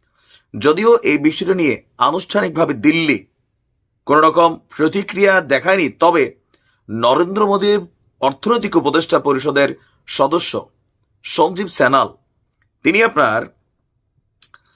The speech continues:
সামাজিক যোগাযোগ মাধ্যম এক্সে, আহ, তিনি লিখেছেন যে ভারতের সাতটি রাজ্য স্থলবেষ্টিত হওয়ার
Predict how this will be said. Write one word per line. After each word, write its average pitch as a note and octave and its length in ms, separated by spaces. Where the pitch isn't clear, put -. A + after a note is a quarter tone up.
সামাজিক G3+ 540
যোগাযোগ E3 340
মাধ্যম F3 380
এক্সে, D#3+ 480
আহ, B2+ 360
তিনি D3+ 180
লিখেছেন E3+ 420
যে F3+ 160
ভারতের F3 680
সাতটি D#3+ 600
রাজ্য D#3+ 720
স্থলবেষ্টিত E3+ 800
হওয়ার C3 420